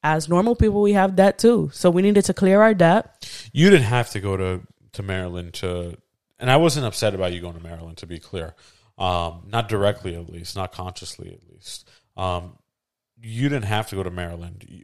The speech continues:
Speaker 2: Maryland was a travel assignment which, which paid very well, and it was an, a good opportunity for you to make some good money.
Speaker 1: It was the one who paid one of the highest. And
Speaker 2: Right, but my point is we didn't need it. It wa-, it was, it wasn't a necessity by any means. You could have continued working locally. It was one of those things where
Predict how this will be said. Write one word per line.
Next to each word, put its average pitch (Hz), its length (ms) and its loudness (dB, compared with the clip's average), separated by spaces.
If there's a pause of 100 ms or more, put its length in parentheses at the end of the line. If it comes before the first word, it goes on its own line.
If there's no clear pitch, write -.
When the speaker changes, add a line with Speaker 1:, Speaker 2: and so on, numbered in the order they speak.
Speaker 2:
Maryland 120 500 -4
was 101 140 -4
a 90 40 -6
travel 98 320 -2
assignment 92 440 -8
which, 92 140 -12 (100)
which - 240 -18
paid 110 240 -4
very 107 260 -2
well, 98 320 0
and 101 100 -4
it - 20 -4
was 98 160 -4
an, 98 300 -16
a 101 100 -12
good 110 140 -2
opportunity 120 560 -8
for 95 160 -12
you 92 100 -10
to 92 60 -12
make 92 220 -12
some 92 160 -16
good 87 180 -10
money. 92 180 -2
Speaker 1:
It 180 60 6
was 185 160 2
the 175 120 4
one 165 220 4
who 156 160 -2
paid 147 680 -4
one 151 220 -2
of 143 80 -2
the 143 80 -4
highest. - 640 -4 (200)
And 170 200 -2
Speaker 2:
Right, 151 260 8
but - 100 4
my 139 80 8
point 170 240 6
is 135 160 4
we 147 140 4
didn't 117 360 0
need 107 220 0
it. 82 140 -4
It 92 100 -2
wa-, 101 240 0
it 104 80 -2
was, 101 480 -2
it - 80 -8
wasn't 107 340 0
a 104 60 -2
necessity 98 500 -4
by 92 120 -6
any 90 140 -8
means. 87 320 -10
You 95 100 -6
could 104 100 -6
have 95 100 -8
continued 95 360 -8
working 90 320 -8
locally. 90 520 -8
It 92 60 -10
was 95 180 -4
one 98 160 -6
of 98 80 -4
those 92 200 -4
things 95 220 -10
where 92 200 -4